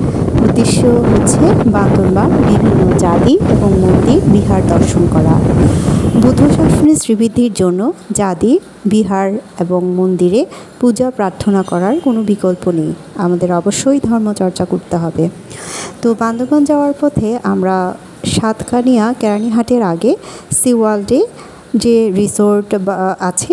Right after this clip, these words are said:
সেখানে কিছুক্ষণ আমরা ফ্রেশ হওয়ার জন্য দাঁড়ালাম। এই যে আপনারা দেখছেন সি ওয়ার্ল্ড প্যালেস, আহ, রিসোর্টটা অনেক সুন্দর। সেখানে আমরা একটু ফ্রেশ হয়ে আবারই আমরা যাত্রা শুরু করলাম বান্দরবানের উদ্দেশ্যে।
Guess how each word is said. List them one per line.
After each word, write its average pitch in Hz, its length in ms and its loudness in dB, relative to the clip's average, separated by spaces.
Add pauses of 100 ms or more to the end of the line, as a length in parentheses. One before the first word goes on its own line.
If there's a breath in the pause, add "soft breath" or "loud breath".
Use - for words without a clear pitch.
সেখানে 240 360 0
কিছুক্ষণ 214 540 -2
আমরা 190 220 -2
ফ্রেশ 202 320 -2
হওয়ার 185 320 -2
জন্য 175 360 0
দাঁড়ালাম। 170 460 -2 (1120 loud breath)
এই 220 100 0
যে 214 120 -2
আপনারা 190 320 -2
দেখছেন 185 440 -2 (600)
সি 214 220 -2
ওয়ার্ল্ড 190 460 -2
প্যালেস, 196 600 0
আহ, 175 380 -2
রিসোর্টটা 196 580 -2
অনেক 208 220 -2
সুন্দর। 196 460 0 (560 loud breath)
সেখানে 220 480 0
আমরা 196 240 -2
একটু 202 300 -2
ফ্রেশ 208 440 -2
হয়ে 202 340 0 (520)
আবারই 208 500 0
আমরা 190 420 -2 (340 loud breath)
যাত্রা 190 340 -2
শুরু 196 260 0
করলাম 196 440 -2
বান্দরবানের 185 640 0
উদ্দেশ্যে। 160 580 -2